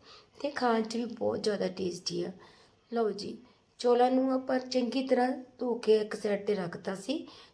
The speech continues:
ਤੇ ਹੁਣ ਆਪਾਂ ਆਲੂਆਂ ਦੇ ਵਿੱਚ ਪਾਤੀਆਂ ਨੇ ਹਰੀਆਂ ਮਿਰਚਾਂ ਕੱਟੀਆਂ ਹੋਈਆਂ।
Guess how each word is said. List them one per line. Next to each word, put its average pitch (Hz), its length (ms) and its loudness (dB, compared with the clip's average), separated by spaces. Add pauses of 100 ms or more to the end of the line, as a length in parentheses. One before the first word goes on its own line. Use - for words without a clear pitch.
ਤੇ 277 120 -2
ਹੁਣ 254 340 6
ਆਪਾਂ 240 420 2
ਆਲੂਆਂ 214 380 6
ਦੇ 208 100 4
ਵਿੱਚ 208 220 0
ਪਾਤੀਆਂ 196 440 -2
ਨੇ 226 120 2
ਹਰੀਆਂ 170 340 0
ਮਿਰਚਾਂ 185 360 -4
ਕੱਟੀਆਂ 214 360 -2
ਹੋਈਆਂ। 247 260 4